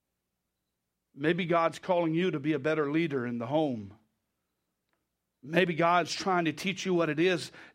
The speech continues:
to submit to authority. As I went through this with my kids,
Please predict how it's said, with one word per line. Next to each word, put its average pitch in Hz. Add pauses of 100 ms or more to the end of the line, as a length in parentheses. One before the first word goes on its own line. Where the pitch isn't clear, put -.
(120)
to 165
submit 165
to 170
authority. 147 (180)
As 160
I 160
went 180
through 180
this 165
with 160
my 143
kids, 175